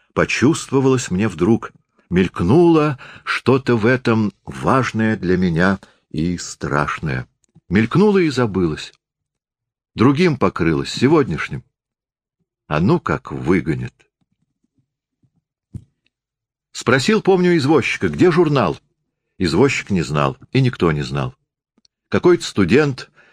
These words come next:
долго глядел на вывеску, глядел в переулок и на небо, и он не знал. Я пошел на удачу в переулок. Попавшийся почтальон довел меня до крыльца и бросил: «Теперь найдете». Крыльцо с каменными ступеньками,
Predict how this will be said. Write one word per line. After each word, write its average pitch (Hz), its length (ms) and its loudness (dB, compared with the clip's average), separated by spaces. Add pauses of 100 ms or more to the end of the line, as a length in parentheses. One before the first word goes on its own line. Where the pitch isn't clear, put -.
(200)
долго 131 340 2
глядел 95 400 2
на 87 140 2
вывеску, 127 520 2
глядел 90 400 2
в - 120 -8
переулок 117 600 2
и 85 40 0
на 73 120 -2
небо, 131 400 0 (240)
и 165 100 0
он 78 260 0
не 71 80 -4
знал. 69 320 -4 (760)
Я 202 140 2
пошел 165 380 2
на 123 120 0
удачу 92 460 0
в - 100 -12
переулок. 87 580 -2 (460)
Попавшийся 147 640 2
почтальон 139 680 2 (360)
довел 143 320 4
меня 135 280 0
до 123 100 2
крыльца 113 480 0
и 127 80 4
бросил: 107 380 -2
«Теперь 147 300 -2
найдете». 87 520 0 (840)
Крыльцо 92 580 2
с - 120 -14
каменными 87 520 0
ступеньками, 131 840 -2